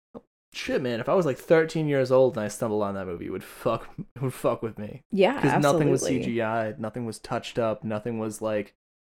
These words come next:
Speaker 1: everything
Speaker 2: Yeah, it
Speaker 1: made
Speaker 2: was all
Speaker 1: sense.
Speaker 2: real.
Speaker 1: Yeah, in your brain.
Speaker 2: Yeah.
Speaker 1: Yeah. Yeah.
Speaker 2: Those
Speaker 1: So.
Speaker 2: creatures were
Speaker 1: Ah.
Speaker 2: just so good.
Speaker 1: But the, um, the only moment of relief, I think,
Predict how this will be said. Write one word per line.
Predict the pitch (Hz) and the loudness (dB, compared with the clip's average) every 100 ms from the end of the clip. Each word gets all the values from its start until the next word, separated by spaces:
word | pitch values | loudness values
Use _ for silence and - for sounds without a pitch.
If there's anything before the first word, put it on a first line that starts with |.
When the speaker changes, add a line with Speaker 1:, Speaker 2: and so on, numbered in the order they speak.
| - | -8
Speaker 1:
everything | 87 131 147 160 165 - | 0 2 4 4 4 4
Speaker 2:
Yeah, | 92 104 - | 4 0 -6
it | - | -2
Speaker 1:
made | 123 196 | 6 6
Speaker 2:
was | - | 6
all | - 196 165 | 8 8 6
Speaker 1:
sense. | 151 143 | 4 4
Speaker 2:
real. | 190 - 50 208 _ - | 4 2 0 -8 _ -2
Speaker 1:
Yeah, | 123 | -2
in | 90 104 | 0 -4
your | 98 | -4
brain. | - 101 - - - | -6 -8 -8 -14 -4
Speaker 2:
Yeah. | 160 180 87 | 0 0 0
Speaker 1:
Yeah. | - - _ _ _ _ | -6 -10 _ _ _ _
Yeah. | 143 - - - _ _ _ _ | -6 -6 -8 -20 _ _ _ _
Speaker 2:
Those | - 160 147 - - - _ | 4 4 4 -4 -10 -12 _
Speaker 1:
So. | - - | -16 -14
Speaker 2:
creatures | - - - - - - - | -8 -6 -4 -6 -8 -8 -12
were | - | -6
Speaker 1:
Ah. | - | -2
Speaker 2:
just | - - | -2 -4
so | - - - | -10 -8 -8
good. | - - 214 - _ _ | -8 -8 -10 -14 _ _
Speaker 1:
But | 156 143 139 - | -4 2 2 0
the, | 135 143 135 | -2 2 4
um, | 127 117 107 | 4 0 -2
the | 135 | 0
only | 135 147 | 4 4
moment | 143 139 123 | 4 4 2
of | |
relief, | 123 117 110 | 0 0 0
I | 104 | -2
think, | 110 110 101 - | -2 -4 -4 -8